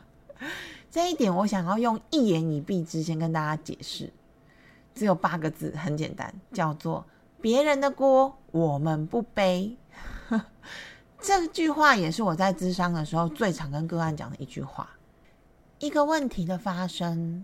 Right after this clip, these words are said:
通常都是公平对等的，通常都不是单方面的问题。但是如果我们把责任全部都归咎到自己的身上，就会非常容易陷入自责的情绪。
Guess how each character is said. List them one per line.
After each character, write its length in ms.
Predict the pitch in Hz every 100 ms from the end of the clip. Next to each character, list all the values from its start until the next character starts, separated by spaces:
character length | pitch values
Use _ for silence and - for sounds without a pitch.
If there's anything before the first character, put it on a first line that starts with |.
| -
通 240 | 226 254
常 280 | 247 175 156
都 160 | 160 175
是 160 | 202
公 300 | 180 175 170
平 240 | 175 147 139
对 220 | 170 156
等 180 | 147 - -
的， 100 | - - _ - - -
通 280 | - 240 262
常 300 | - 180 156
都 160 | 175 196
不 260 | - 151
是 160 | 160 196
单 280 | 175 156 160
方 180 | 151 156
面 240 | 170 143
的 80 | 135
问 300 | 147 147 131
题。 220 | - - - - - - - - - - - - -
但 240 | 311 311
是 220 | 285 311
如 140 | 226 202
果 100 | 190
我 120 | 170
们 180 | 156 151
把 160 | 147 143
责 260 | - 151
任 220 | 190 220
全 160 | 180 180
部 80 | 226
都 140 | 262
归 260 | 254 240 226
咎 220 | 240 220
到 180 | 214 208
自 140 | 240
己 160 | 233 151
的 100 | 147
身 260 | - 151
上， 240 | 156 175 151 - -
就 120 | 220
会 120 | 214
非 260 | 214 214 214
常 220 | 185 160
容 180 | 156 156
易 80 | 165
陷 260 | 190 170
入 140 | 170 160
自 240 | 185 196
责 160 | 151 139
的 140 | 143
情 280 | - 139 139
绪。 300 | - -